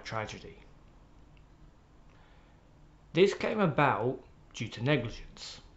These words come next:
And that's if we're being nice. Now, in care work, if you are abusing the people you're meant to be looking after,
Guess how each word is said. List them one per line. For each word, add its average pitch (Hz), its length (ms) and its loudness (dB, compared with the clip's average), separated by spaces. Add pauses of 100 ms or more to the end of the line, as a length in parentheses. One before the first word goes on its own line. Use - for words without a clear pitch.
(680)
And 151 140 0
that's 160 400 2 (680)
if 139 200 -6
we're 131 80 2
being 113 340 -4
nice. 131 420 -2
Now, 139 420 2 (500)
in 170 100 2
care 214 260 6
work, 123 480 2 (240)
if - 240 -4
you 156 580 2
are 123 600 2
abusing 131 580 4
the 120 80 0
people 127 320 -2
you're 120 120 0
meant 120 220 -2
to - 60 -14
be 113 120 -6
looking 117 260 -4
after, 127 560 0